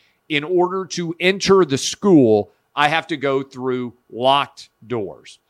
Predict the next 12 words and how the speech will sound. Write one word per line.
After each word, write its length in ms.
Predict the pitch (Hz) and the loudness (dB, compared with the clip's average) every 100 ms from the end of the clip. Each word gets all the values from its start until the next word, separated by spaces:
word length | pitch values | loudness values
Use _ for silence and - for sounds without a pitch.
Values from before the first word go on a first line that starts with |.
| - - _ | -20 -20 _
So 260 | - 165 156 | -2 -2 -2
my 260 | 156 190 233 | 0 2 2
first 380 | 233 220 185 | 4 2 2
reaction 800 | 180 156 143 135 127 - 87 85 _ _ _ | -4 -2 0 -2 -4 -12 -12 -14 _ _ _
when 200 | 135 143 | -4 -2
I 180 | 139 | -2
hear 560 | 131 135 180 123 92 101 _ _ _ | -2 -8 -8 -6 -8 -14 _ _ _
that 240 | 113 143 147 | -2 -2 0
another 560 | 147 143 156 170 185 165 | -6 -2 0 2 0 -2
mentally 680 | 151 170 160 175 165 156 | -4 -6 -4 -4 -2 -2
insane 520 | 147 139 - 143 139 135 | -4 -6 -2 0 0 -4
individual 840 | 123 120 107 107 95 87 78 78 | -4 -4 -2 -4 -4 -8 -8 -12